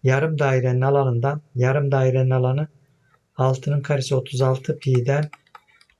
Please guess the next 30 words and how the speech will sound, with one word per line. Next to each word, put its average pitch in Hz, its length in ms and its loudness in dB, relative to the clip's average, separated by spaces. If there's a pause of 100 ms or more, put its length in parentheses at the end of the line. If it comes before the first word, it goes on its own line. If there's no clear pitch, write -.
(1160)
otuz 131 240 -6
altı 120 260 -2
pi'yi 120 300 0
ikiye 127 340 0
böleceğim. 123 420 0 (1200)
On 139 160 2
sekiz 123 520 -2
pi. 113 240 -6 (180)
Yarım 131 360 2
dairenin 120 400 2
alanı 117 340 2
da 147 160 0
bu. 120 140 -6 (520)
S 147 420 2
bir 156 80 4
alanını 135 380 2
yazıyorum 131 460 2
o 120 80 2
zaman. 131 320 -2 (720)
On 151 160 4
sekiz 131 480 -2
pi'den 135 520 0 (1080)
bu 156 140 0
iki - 200 -2
S 143 220 4
ikiyi 143 300 -4
çıkaracağım. 120 460 0
Bunun 143 180 2
iki 143 200 -8
katı, 127 400 -2